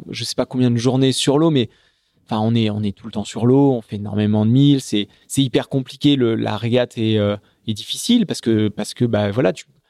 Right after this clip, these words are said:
c'est, c'est, t'apprends et, et je,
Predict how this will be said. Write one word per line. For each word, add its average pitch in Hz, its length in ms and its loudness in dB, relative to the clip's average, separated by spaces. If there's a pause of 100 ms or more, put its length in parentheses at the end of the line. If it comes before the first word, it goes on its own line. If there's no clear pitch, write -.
(600)
c'est, - 160 -14
c'est, 107 460 -2
t'apprends 147 460 -2
et, 120 340 0
et 123 120 -4
je, - 160 -6